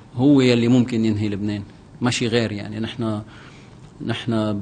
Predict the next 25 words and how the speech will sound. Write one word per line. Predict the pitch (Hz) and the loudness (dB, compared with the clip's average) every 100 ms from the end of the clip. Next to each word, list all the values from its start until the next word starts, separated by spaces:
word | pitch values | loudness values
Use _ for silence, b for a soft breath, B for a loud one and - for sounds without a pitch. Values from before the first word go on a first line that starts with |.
| 110 104 | -8 -10
بقينا | - 131 123 | 0 4 6
هون | 120 123 113 | 6 4 4
بظروف | 104 113 120 | 0 -2 -2
كتير | - 131 | 0 0
صعبة، | 120 127 107 104 | 2 0 0 0
بس | 107 - - | -4 -4 -4
أصعب | 135 120 117 | -2 -4 -4
من | 117 | -2
هيدي | 113 110 | -2 -2
الظروف | 101 113 117 - | -4 -2 -4 -4
ما | 107 | -8
في، | - 110 113 B B B B - | -6 -6 -6 B B B B -16
فيها | - 135 123 | -2 0 0
تكون | - 127 120 | 0 2 2
الكريزة | 110 110 113 | 0 -2 -4
إيكونوميك | 107 113 107 117 110 | -4 -4 -4 -4 -6
كتير | - - 127 117 - | -12 -6 -2 -2 -4
قوية | 104 107 110 95 | -6 -6 -6 -8
على | 90 98 | -10 -12
البلد، | 92 104 107 110 - | -10 -8 -8 -8 -10
بس | 104 - - - - | -12 -12 -16 -18 -10
يلي | 107 101 - | -8 -6 -4
أصعب | 143 - 117 | -4 -4 -4
شيء | - 127 123 117 | -4 -2 -2 -2
هو | 113 110 113 | -4 -4 -4